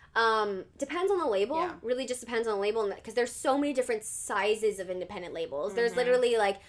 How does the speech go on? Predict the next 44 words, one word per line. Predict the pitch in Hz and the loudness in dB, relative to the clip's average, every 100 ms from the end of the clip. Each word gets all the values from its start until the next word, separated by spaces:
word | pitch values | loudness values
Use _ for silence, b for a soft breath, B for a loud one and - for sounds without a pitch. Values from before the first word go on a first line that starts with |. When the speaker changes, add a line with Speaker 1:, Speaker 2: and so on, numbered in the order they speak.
| B B | B B
Speaker 1:
"Oh, | - 381 | 2 4
I | 311 | 4
own | - 359 | 4 2
a | 359 | 4
label. | 330 302 202 | 2 2 2
It's | 190 - | 0 2
just | 277 262 | 2 2
me | 277 294 | 0 4
running | 254 277 | 4 6
Speaker 2:
Yeah, | 208 | 4
Speaker 1:
it." | |
Speaker 2:
anyone | 220 226 214 | 4 4 2
can | 240 185 | -2 0
do | - | 6
Speaker 1:
And | 320 | 8
Speaker 2:
it. | 339 | 10
Speaker 1:
then | 339 339 330 | 10 10 10
<laughs> | |
there, | 311 370 - | 10 10 10
then | 302 330 | 8 8
there's, | 339 339 311 | 6 2 4
like, | 294 285 | 4 4
labels | 262 277 262 262 262 | 2 2 2 2 2
like, | 240 233 233 | 0 0 -2
you | 240 | -2
know, | 233 220 208 B B B | 2 2 0 B B B
um, | - 208 208 202 196 - - | 2 4 4 2 -4 -6 0
Ultra | 466 - 247 180 175 - | 0 2 2 2 0 0
or, | 233 220 214 202 202 196 202 B B - | 4 6 6 4 4 2 -2 B B 0
Speaker 2:
Mm-hmm. | 190 185 180 | 2 4 2
Speaker 1:
uh, | - - | 0 0
other | 294 320 | 2 0
kind | - 247 | -2 -2
of | 214 202 | -2 0
bigger | 220 214 | 0 2
ones | 202 190 196 196 | 0 -2 -4 -2
that | 190 | -2
are | 190 185 - | 0 -4 -4
basically, | 262 320 302 | -6 -6 -4
like, | 208 180 | -4 -4
an, | 127 92 - | -8 -14 -10
a | 196 | -6
ma-, | 196 208 | -4 -4
an | - | -6